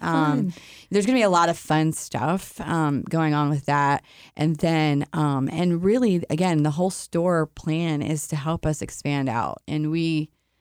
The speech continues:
Speaker 1: um, our plan was to start doing that this year. Of course, everything slowed down, and now we're just playing catch up. But,
Speaker 2: Right.
Speaker 1: um, everybody that knows Peter and I, too, is like, when we say we're gonna do something, we're gonna do it.
Speaker 2: Yeah.
Speaker 1: And it's gonna be bigger than what we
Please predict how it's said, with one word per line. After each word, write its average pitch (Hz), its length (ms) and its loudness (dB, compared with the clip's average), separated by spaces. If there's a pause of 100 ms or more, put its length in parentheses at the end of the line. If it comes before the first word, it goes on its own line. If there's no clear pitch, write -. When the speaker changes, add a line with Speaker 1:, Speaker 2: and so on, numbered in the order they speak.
(180)
Speaker 1:
um, 147 300 0
our 160 120 0
plan 185 340 -2
was 147 400 -2 (220)
to 160 100 -8
start 170 240 -2
doing 147 220 0
that 135 180 -4
this 151 240 -6
year. 156 260 -2
Of 147 60 -6
course, - 240 -6
everything 147 320 -2
slowed 147 240 -2
down, 151 160 2
and 143 140 0
now 147 140 2
we're 147 100 2
just 143 180 -10
playing 135 260 -4
catch - 280 -4
up. 147 280 2
But, 160 220 2
Speaker 2:
Right. 180 100 -6 (440)
Speaker 1:
um, 147 260 2
everybody 180 280 2
that 170 60 2
knows 160 140 0
Peter 160 200 2
and 156 100 2
I, 143 140 2
too, 156 360 2
is 147 120 2
like, 135 140 0
when 147 100 2
we 151 80 4
say 160 180 0
we're 147 80 2
gonna 143 120 2
do 151 100 0
something, 147 240 0
we're 131 100 2
gonna 127 160 0
do 139 180 2
it. 113 220 -2 (300)
Speaker 2:
Yeah. 196 60 -12 (100)
Speaker 1:
And 147 200 2
it's 139 100 0
gonna 175 140 2
be 160 60 2
bigger 156 260 2
than 139 120 2
what 98 180 -2
we 131 380 -4